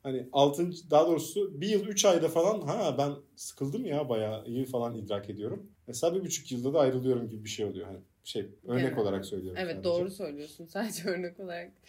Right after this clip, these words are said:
Speaker 2: Bende de üç gün maksimum. Ayrılmak aklıma girdiyse, mesela sıkıldığımı anladım. O saatten sonra iletişimde kalamıyorum asla.
Speaker 1: En
Speaker 2: Yani
Speaker 1: güzeli.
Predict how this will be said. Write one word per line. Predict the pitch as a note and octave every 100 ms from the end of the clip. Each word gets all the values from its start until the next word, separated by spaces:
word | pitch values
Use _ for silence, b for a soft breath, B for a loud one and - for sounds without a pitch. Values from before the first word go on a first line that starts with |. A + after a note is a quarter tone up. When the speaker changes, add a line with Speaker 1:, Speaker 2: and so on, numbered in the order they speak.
| B D4+ C#4+
Speaker 2:
Bende | A3 A#3+ D#4+ B3+
de | F#4 C5 - _
üç | C4+ - -
gün | C#4 B3 -
maksimum. | G3 G3 G3 - E3+ D#3+ D#3+ F#3
Ayrılmak | G#3 G#3+ B3 A3+ C#4 F4 -
aklıma | A3+ - A#3 C4+
girdiyse, | A3 G#3 G#3 A3 C4+ - A#3+
mesela | A#3+ G3 G3
sıkıldığımı | - C4 - A#3+ C4 C#4 C4
anladım. | G#3+ A3+ A#3+ A#3+ G#3+ D#4 - _
O | A#3
saatten | C4 D4+ C#4 - D4
sonra | D#4 D4+ B3+ C4 D4+
iletişimde | A#3+ A#3 B3 - - B3+ A#3+ C#4 D4
kalamıyorum | - F#3+ F#3+ F3 D#3 D3 C#3
asla. | F3+ - D3 D3+ _ -
Speaker 1:
En | F#3+
Speaker 2:
Yani | G3+
Speaker 1:
güzeli. | A3